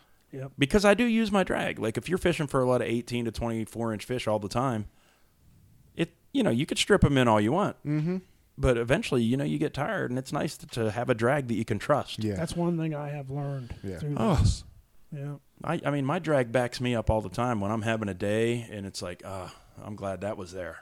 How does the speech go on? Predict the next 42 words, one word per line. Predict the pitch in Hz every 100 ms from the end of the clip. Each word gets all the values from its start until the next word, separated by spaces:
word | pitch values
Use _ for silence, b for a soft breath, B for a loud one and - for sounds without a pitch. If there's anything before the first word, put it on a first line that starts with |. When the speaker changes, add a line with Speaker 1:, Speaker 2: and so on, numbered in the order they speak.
| -
Speaker 3:
Yeah. | 104
Speaker 2:
You | 90
know | 107
what | 107
I |
mean? | 113 135 - b b b b -
Speaker 1:
Well, | 180
even | 208 196
my | 185 175
first | - 175 175
trip | - 180
to | 160
New | 156
York, | 170 156 160 156 147
you |
know, | 147 147
Sean | - 156 156 156 147
and | 143
Ron | 147 151 143
took | 156 151
us | -
up | 160 147
there, | 156 147
and | 143
we | 151
were | 147
up | 139
there | 151 147
fishing, | 147 147 - 143 139 _ _ -
hooked | 190 -
into | 156 151
this | 143 - - _ _ _ _ -
first | 185 170 - - - 175
big | 180 175 151
salmon | - 170 170 151 143
at | 143
Oak | 151 143
Orchard. | 147 139 143 139 -
And | 131 _ _ _ _ _ _ -
it | 185
run | 180 175 156
downstream | 160 175 175 170 - 160 160 160 143